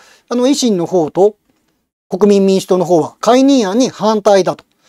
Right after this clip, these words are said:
だから野党全部が反対してんじゃなくて、「立憲共産党による演出だ。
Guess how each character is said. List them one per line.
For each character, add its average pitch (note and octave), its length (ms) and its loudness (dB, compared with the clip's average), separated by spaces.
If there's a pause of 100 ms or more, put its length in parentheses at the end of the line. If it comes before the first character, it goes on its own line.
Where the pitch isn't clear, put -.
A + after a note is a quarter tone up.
だ - 80 -10
か G3 80 2
ら E3+ 60 0
野 C#4+ 180 4
党 D#4 180 2
全 A3+ 240 2
部 G#3 100 0
が C#3+ 60 -6
反 F3 220 -6
対 F#3 160 0
し - 40 -14
て G#3 60 -4
ん F#3+ 40 -2
じ D3+ 60 -6
ゃ - 40 -4
な C#3+ 60 -12
く - 80 -20
て、 D#3 80 -6 (1200)
「立 D4+ 220 2
憲 D4 220 4
共 G3+ 160 6
産 G#3 180 4
党 G#3 100 6
に G3+ 80 4
よ G3+ 60 8
る F#3+ 100 4
演 G3 160 4
出 F#3 140 -8
だ。 E3+ 260 0